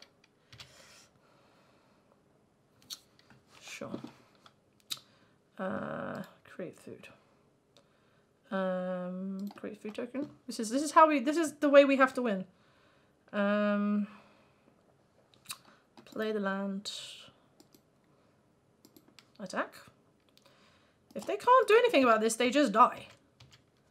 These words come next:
Like, they take, they literally, th-, this is gonna run away with them eventually. Make it an elk? Oh, we could have made it an elk.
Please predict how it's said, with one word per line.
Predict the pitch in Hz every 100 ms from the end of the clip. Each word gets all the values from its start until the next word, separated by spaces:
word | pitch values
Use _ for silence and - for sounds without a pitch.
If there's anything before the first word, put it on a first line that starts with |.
| _ _
Like, | 208 208
they | 226
take, | 233 277 277
they | 240 247 240
literally, | 240 285 - 285 277 262 247 -
th-, | 233 -
this | 214 254
is | 285
gonna | 285 277
run | 240 277
away | 254 247
with | 233 196
them | 190
eventually. | 185 180 - - 180 - _ _ _ - - _ _ _
Make | 220 302 359
it |
an | 339 269
elk? | 339 427 - - _ _ -
Oh, | 359
we | 349
could | 330
have |
made | 208 202
it | 196
an | 185
elk. | 175